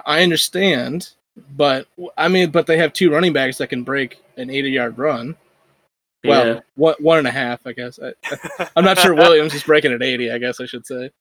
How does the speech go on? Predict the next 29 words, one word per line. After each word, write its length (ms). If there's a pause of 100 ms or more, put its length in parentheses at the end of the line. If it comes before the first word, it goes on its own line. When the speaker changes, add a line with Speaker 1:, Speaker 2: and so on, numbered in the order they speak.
(340)
Speaker 2:
Yeah. 440 (500)
Nathan, 260
what 80
do 60
you 60
think? 260 (760)
Speaker 3:
I 120
like 260
Jacobs 420
this 220
week. 420
Um, 520 (360)
I, 120 (160)
I'm 260
really 300
baffled 600 (100)
by 500 (100)
the 300
projected 440
ownership 520
number 280
for 200
him, 300
especially 680
with 440 (480)
guys 280
like 180
Kerryon 420
Johnson, 720